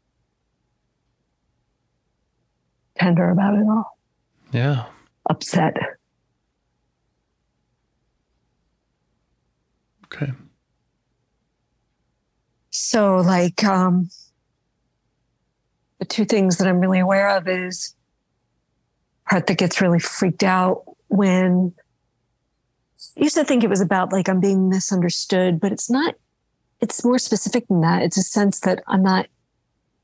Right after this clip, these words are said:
Speaker 1: being misunderstood and the person isn't trying to understand. Like, they gave up, they decided they already
Speaker 2: Mm-hmm.
Speaker 1: knew, and they are not,
Speaker 2: Mm-hmm.
Speaker 1: they're no longer trying to understand me.
Speaker 2: Mm-hmm.
Speaker 1: And, um, there's, like, a deep,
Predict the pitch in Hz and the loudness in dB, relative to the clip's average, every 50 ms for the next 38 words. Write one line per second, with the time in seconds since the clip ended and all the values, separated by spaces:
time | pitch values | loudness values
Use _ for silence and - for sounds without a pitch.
0 | - 208 214 247 254 240 233 - 226 214 202 185 - - 214 196 202 180 170 - | -2 0 2 2 2 2 2 2 0 0 0 0 0 0 0 2 2 0 0 -2
1 | 214 208 - 208 185 180 170 170 170 160 - - _ _ _ _ _ _ _ _ | -2 -2 0 0 0 2 2 2 0 0 -2 -6 _ _ _ _ _ _ _ _
2 | _ _ - - - - 196 202 202 185 165 151 170 - 170 160 160 - - 160 | _ _ -14 -8 -4 -2 0 0 2 2 0 0 -2 -2 -4 -6 -6 -4 -4 -2
3 | 156 156 - 170 - 165 151 - 170 160 180 160 - - - - - - 160 156 | -2 -2 -2 -2 -2 0 0 2 2 2 2 0 0 -2 -6 -6 -4 -2 -2 0
4 | - - 160 151 156 156 151 165 165 156 151 151 165 165 160 160 160 160 160 160 | 0 0 0 0 2 2 2 2 2 2 2 2 2 2 2 2 2 0 0 -2
5 | - _ _ - 180 175 170 170 170 170 170 170 165 160 151 - - 143 131 110 | -6 _ _ -2 0 0 2 2 2 2 2 2 2 2 0 -2 -2 -2 -2 -2
6 | 120 127 127 127 131 175 170 170 170 170 165 165 165 165 165 160 165 160 - - | 0 -2 -2 0 2 2 2 2 2 2 2 2 2 2 2 2 0 -2 -2 -2
7 | 175 170 160 - 175 170 - - 185 170 165 165 170 170 - _ _ _ _ _ | -2 0 0 0 0 -2 0 0 0 2 2 2 0 0 -4 _ _ _ _ _
8 | _ _ _ _ _ _ _ _ _ _ _ - 135 117 120 131 131 131 - 196 | _ _ _ _ _ _ _ _ _ _ _ -6 -6 -4 -4 -4 -6 -4 -2 0
9 | 180 170 170 165 170 170 170 175 165 165 165 165 165 170 175 180 180 - _ _ | 2 2 2 2 2 2 2 2 2 2 2 2 2 0 0 -2 -4 -8 _ _
10 | _ _ _ _ _ _ _ _ _ _ _ _ - 214 175 - 180 165 - 170 | _ _ _ _ _ _ _ _ _ _ _ _ -2 -2 0 0 0 0 0 -2
11 | 156 156 156 - 175 160 160 - - | -2 -2 -2 -2 0 0 0 -2 -4